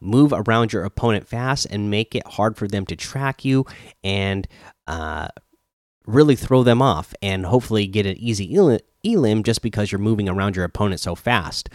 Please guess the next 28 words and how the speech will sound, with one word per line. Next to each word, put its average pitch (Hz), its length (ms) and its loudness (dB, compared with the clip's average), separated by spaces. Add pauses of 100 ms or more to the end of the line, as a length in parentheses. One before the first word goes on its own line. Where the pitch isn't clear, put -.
(420)
But 104 160 -6
that 139 220 2
is 147 260 4
if 226 340 -2
you 180 220 2
are 135 400 4
good 104 240 -2
at 92 80 -4
building. 107 300 4
I 113 360 0 (220)
know 113 260 4
I'm 117 220 2
not 117 260 2
that 104 240 -2
great 110 440 0
myself 101 580 -2
at 123 160 0 (220)
building 120 320 2
and 110 180 0
editing 127 460 0
with 113 160 -2
the 117 60 -2
hot 113 280 -2
pepper. 160 340 2 (400)
Uh, 85 300 -4 (140)
I'm 156 180 4
already 131 460 4
not 107 320 -4